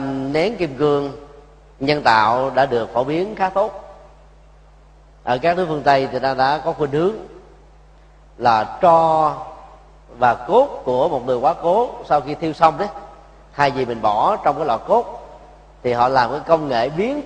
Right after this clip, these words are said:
tất cả cái đó trở thành một viên kim cương nhỏ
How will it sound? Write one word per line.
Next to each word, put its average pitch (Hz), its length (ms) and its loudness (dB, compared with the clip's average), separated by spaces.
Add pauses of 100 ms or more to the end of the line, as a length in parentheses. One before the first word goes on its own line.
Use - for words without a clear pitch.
tất 302 180 4
cả 127 220 -2
cái 143 80 -2
đó 170 340 0 (140)
trở 135 140 2
thành 135 300 -2
một 113 240 -6
viên 160 220 0
kim 147 280 -6
cương 170 300 0
nhỏ 117 420 -4